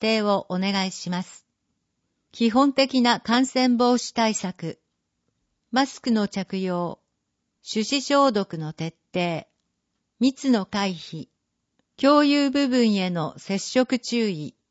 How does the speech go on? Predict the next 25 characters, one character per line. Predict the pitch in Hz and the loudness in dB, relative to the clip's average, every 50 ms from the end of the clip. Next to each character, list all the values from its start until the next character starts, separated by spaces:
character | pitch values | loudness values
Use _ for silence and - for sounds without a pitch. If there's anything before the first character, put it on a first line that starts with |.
| _ _ _ _ _ _ _ _ _ _ _ _ _ - | _ _ _ _ _ _ _ _ _ _ _ _ _ -2
こ | 269 285 | 0 2
ま | 269 277 262 | 4 4 4
め | 220 208 185 | 2 0 0
な | 180 160 | -2 -2
部 | 170 151 156 185 | -4 -4 -4 -2
屋 | 196 208 220 | -2 0 0
の | 220 220 214 | 0 0 0
換 | - 226 214 196 185 - | 0 0 -2 -2 -4 -8
気。 | - - 165 156 - _ _ _ _ _ _ _ _ _ _ _ _ _ _ _ _ _ _ _ _ _ _ _ _ _ _ _ _ - | -12 -12 -12 -12 -12 _ _ _ _ _ _ _ _ _ _ _ _ _ _ _ _ _ _ _ _ _ _ _ _ _ _ _ _ -6
長 | 202 226 226 254 294 | -2 0 2 2 2
崎 | - - 262 240 - - 175 - - _ | 2 0 0 -2 -2 -6 -10 -10 -12 _
コ | - 220 220 | -2 0 2
ロ | 254 285 | 4 4
ナ | 277 277 277 262 | 4 4 2 2
対 | - 262 262 262 | 4 2 2 2
策 | 240 - 262 254 - 254 247 | 2 0 -2 -2 0 0 2
飲 | 240 240 240 240 | 2 4 4 2
食 | - - 247 240 - - | 2 0 -2 -2 -2 -6
店。 | _ - 180 170 156 - - _ _ _ _ _ _ _ _ _ _ _ _ _ _ _ | _ -6 -6 -6 -6 -8 -12 _ _ _ _ _ _ _ _ _ _ _ _ _ _ _
県 | - 254 277 277 277 285 285 | 0 2 2 4 4 4 4
民 | 285 277 269 269 | 4 4 6 6
の | 277 277 | 6 4
皆 | 262 262 254 269 269 | 4 4 4 4 2
様 | 262 - 233 214 208 196 180 | 2 0 -2 -2 -2 -2 -2
へ。 | 170 170 165 - | -4 -6 -6 -8